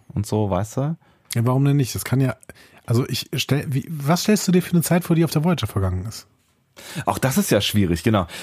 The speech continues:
Speaker 1: Also ich hatte bis dato irgendwie das Gefühl, da sind vielleicht irgendwie ein, zwei Tage vergangen, weil das, häufig weiß man das ja auch gar nicht so genau, was da gerade so, ne? Und dann sagt aber, äh, an irgendeiner Stelle, sagt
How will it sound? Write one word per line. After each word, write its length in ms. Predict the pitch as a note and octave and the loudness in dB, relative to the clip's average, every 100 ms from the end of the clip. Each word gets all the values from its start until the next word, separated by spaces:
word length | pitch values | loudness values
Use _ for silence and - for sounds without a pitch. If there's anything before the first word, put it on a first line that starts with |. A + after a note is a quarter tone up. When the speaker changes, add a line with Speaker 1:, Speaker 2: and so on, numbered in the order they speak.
| - | 0
Speaker 1:
Also 160 | G#2+ | 2
ich 160 | A#2+ D#3 | 2 2
hatte 200 | F3+ E3+ | 2 2
bis 220 | C3+ B2+ | 2 0
dato 360 | A2 C#3+ F3+ F#2+ | 0 2 2 2
irgendwie 240 | C#3 D3 | 4 2
das 140 | C3+ | 0
Gefühl, 260 | - G#2+ C#3 | -2 0 2
da 80 | C3+ | 2
sind 180 | B2+ B2+ | 2 0
vielleicht 220 | A#2+ G2+ | 0 0
irgendwie 180 | A2 A2+ | 0 0
ein, 140 | G#2+ | 0
zwei 160 | A2 F#2+ | 0 0
Tage 260 | C3 B2 | 2 2
vergangen, 360 | F#2+ E2+ D#2+ D#2+ | 0 0 0 2
weil 100 | E2+ | 2
das, 180 | F2+ E2 | 0 -2
häufig 460 | F#2+ F2+ G#2+ A#2 F2+ | -4 0 0 0 0
weiß 180 | F2+ G#2+ | 0 2
man 60 | |
das 140 | F2+ D2+ | 0 0
ja 80 | C#2 | -2
auch 60 | |
gar 100 | - | -2
nicht 120 | D2+ D2 | -4 -2
so 100 | C#2+ | -2
genau, 200 | C2+ B1 | -2 -2
was 140 | C#2 | -4
da 80 | D2 | -4
gerade 200 | C#2 C#2+ | -2 -4
so, 240 | C2+ A#1 | -2 -4
ne? 280 | A#1 C#2 A#2 - - - - | -2 0 0 -2 -14 -12 -2
Und 140 | G#2+ | 0
dann 100 | A2 | 2
sagt 260 | F2+ G#2+ - | 2 0 0
aber, 540 | - B2+ B2 B2+ - - | -2 2 2 2 0 0
äh, 40 | |
an 320 | A2 G#2+ - G2 | 2 2 2 0
irgendeiner 360 | B2+ A#2 A#2 | 0 2 0
Stelle, 640 | G#2+ A#2+ B2 B2+ B2+ C3 - | 0 2 4 4 4 2 2
sagt 300 | G2+ A2 | 0 -2